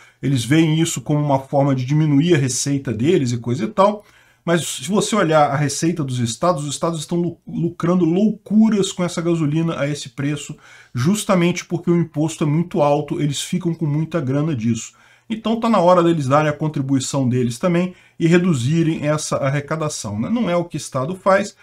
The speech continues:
mas felizmente Bolsonaro tá apontando nesse sentido. E aí ele foi além. Ele falou que, olha só, reduzindo o I C M S para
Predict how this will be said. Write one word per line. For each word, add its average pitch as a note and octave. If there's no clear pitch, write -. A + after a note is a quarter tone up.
mas A3+
felizmente F#3
Bolsonaro E3+
tá E3
apontando D#3
nesse D#3
sentido. F#3+
E G#3+
aí B3
ele A#3+
foi C4+
além. F#3
Ele F3
falou G#3
que, G#3+
olha G#3+
só, -
reduzindo E3+
o F#3+
I F#3
C -
M E3+
S C#3
para D#3